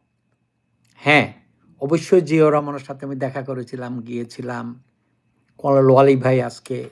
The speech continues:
উনি হেল্প করেছেন, অস্বীকার করব না। এবং আমি যখন ডিপার্টমেন্টে, আমি পরপর তিনবার প্রমোশন টেস্টে ফার্স্ট ছিলাম পাবলিক অ্যাডমিনিস্ট্রেশনে। এক পর্যায়ে আমার মনে হয় ফার্স্ট, সেকেন্ড, থার্ড ডাকা হলো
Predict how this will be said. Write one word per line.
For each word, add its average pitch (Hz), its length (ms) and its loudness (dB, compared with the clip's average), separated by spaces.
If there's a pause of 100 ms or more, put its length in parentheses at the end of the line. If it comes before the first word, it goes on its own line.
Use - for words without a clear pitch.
(120)
উনি 131 160 -4
হেল্প 135 300 -10
করেছেন, 120 400 -16
অস্বীকার 131 440 -14
করব 110 320 -12
না। 98 340 -18 (1160)
এবং 156 140 0
আমি 151 160 2
যখন 170 240 4
ডিপার্টমেন্টে, 170 600 0 (540)
আমি 156 220 -8
পরপর 156 420 -4
তিনবার 151 400 -6
প্রমোশন 139 440 -10
টেস্টে 139 540 -8 (540)
ফার্স্ট - 400 -10
ছিলাম 127 380 -2
পাবলিক 135 260 -4
অ্যাডমিনিস্ট্রেশনে। 123 880 -8 (2500)
এক 147 240 -4
পর্যায়ে 160 720 6 (1000)
আমার 151 260 2
মনে 160 240 0
হয় 156 120 2
ফার্স্ট, 156 320 -4
সেকেন্ড, 151 360 -10
থার্ড 151 240 -6
ডাকা 143 300 -6
হলো 143 580 -4